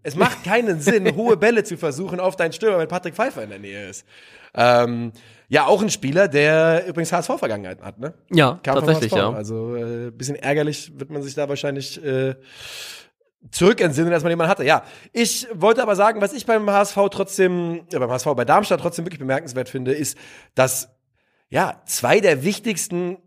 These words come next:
Speaker 1: Offensivspieler sind gegangen, ne? Skarke zu Union Berlin, äh, Pfeiffer zu, na, V F B.
Speaker 2: Ja.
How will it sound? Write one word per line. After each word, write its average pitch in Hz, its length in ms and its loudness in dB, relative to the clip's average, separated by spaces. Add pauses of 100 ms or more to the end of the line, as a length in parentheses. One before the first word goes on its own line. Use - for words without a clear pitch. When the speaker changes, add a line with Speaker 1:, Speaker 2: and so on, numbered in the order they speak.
(180)
Speaker 1:
Offensivspieler 151 920 -4
sind 110 200 -10
gegangen, 120 500 -2
ne? 143 220 2
Skarke 143 440 2
zu 143 460 -2
Union 143 340 -2
Berlin, 170 440 0
äh, 135 560 4
Pfeiffer 147 400 0
zu, 131 560 -6 (600)
na, 147 440 -2
V 139 180 2
F 113 80 -8
B. 175 240 2
Speaker 2:
Ja. 131 300 -2